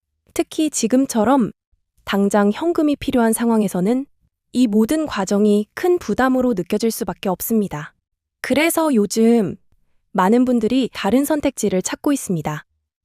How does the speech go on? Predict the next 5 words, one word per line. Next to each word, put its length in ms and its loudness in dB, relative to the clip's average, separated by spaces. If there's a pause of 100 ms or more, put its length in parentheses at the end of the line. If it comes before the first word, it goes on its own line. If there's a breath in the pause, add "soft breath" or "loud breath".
바로 440 0 (300)
소액결제 760 0
현금화입니다. 920 0 (460)
소액결제 600 0
현금화는 600 0